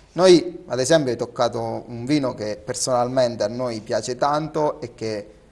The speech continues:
causa anche l'arrivo del pecorino è stato un po' messo da parte, ma per noi il Trebbiano d'Abruzzo rimar-, rimane al centro del nostro core business. Ci crediamo tanto, investiamo tanto per produrlo,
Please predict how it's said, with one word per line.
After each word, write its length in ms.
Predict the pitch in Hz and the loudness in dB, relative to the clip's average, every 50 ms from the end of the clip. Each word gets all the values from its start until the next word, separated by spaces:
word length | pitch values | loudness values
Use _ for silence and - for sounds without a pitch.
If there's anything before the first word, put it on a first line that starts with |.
| _ _ _ _ _ _ | _ _ _ _ _ _
causa 440 | - 139 135 131 131 127 - 131 110 | 4 6 6 8 6 6 4 0 0
anche 400 | 117 120 117 110 117 110 107 - | -2 -4 -6 -6 -6 -6 -6 -6
l'arrivo 460 | 117 110 107 107 104 123 127 131 123 | -6 -6 -4 -4 -4 -2 0 0 0
del 160 | 113 117 113 117 | 0 -2 -4 -2
pecorino 460 | - 127 120 131 151 147 143 127 113 | -2 -4 0 0 0 0 0 -2 -4
è 40 | 110 | -6
stato 240 | - - 113 104 | -6 -6 -6 -6
un 140 | 120 117 117 | -6 -8 -2
po' 100 | 117 139 | -2 -2
messo 300 | 127 120 120 110 - - | -2 0 -4 -6 -6 -4
da 140 | 117 110 110 | -4 -4 -4
parte, 320 | 104 104 90 - - - | -2 -6 -6 -6 -10 -12
ma 120 | 113 117 123 | -10 -6 -4
per 120 | 127 139 | -2 0
noi 520 | 156 170 170 160 139 - - - - - - - | 2 4 4 4 2 0 -6 -14 -18 -20 -16 -6
il 200 | - 151 151 151 | -4 -4 -4 -2
Trebbiano 460 | - - 151 143 131 170 180 185 175 | -2 -4 -4 2 4 4 4 6 6
d'Abruzzo 920 | 165 143 135 131 147 151 170 175 175 - - 180 175 170 170 170 170 - - | 6 6 4 4 0 2 2 2 0 0 0 2 2 2 2 -2 -6 -14 -12
rimar-, 480 | - - 131 127 127 127 131 127 135 - - | -8 -6 -4 -2 0 0 0 0 -2 -4 -6
rimane 720 | 131 123 123 127 135 147 156 165 165 170 165 165 165 - - - - | -6 -6 -2 0 0 2 2 2 2 0 -2 -4 -4 -8 -12 -16 -10
al 180 | - 117 113 | -8 -8 -8
centro 280 | 117 - 156 147 139 139 | -4 -4 -2 0 2 0
del 80 | 127 117 | 0 2
nostro 320 | 120 117 110 - - 117 | 0 -2 -4 -4 -6 -6
core 200 | 101 110 107 98 | -4 -4 -6 -6
business. 280 | 101 107 104 - - 98 | -8 -10 -10 -10 -12 -12
Ci 140 | - - 117 | -12 -10 -6
crediamo 480 | - 123 120 120 139 147 147 143 131 | -2 -2 0 4 4 4 4 4 2
tanto, 380 | 104 127 131 139 143 147 139 156 | 2 2 2 2 2 0 -4 -4
investiamo 560 | 147 127 117 117 110 - - 135 135 131 127 | -4 -4 -6 -6 -6 -4 -4 -2 -2 -2 2
tanto 260 | 127 127 135 135 123 | 4 4 4 4 0
per 200 | 113 107 107 - | -2 -4 -4 -6
produrlo, 600 | - - 117 110 117 117 117 110 113 110 104 104 | -6 -10 -8 -4 -4 -6 -4 0 0 2 0 0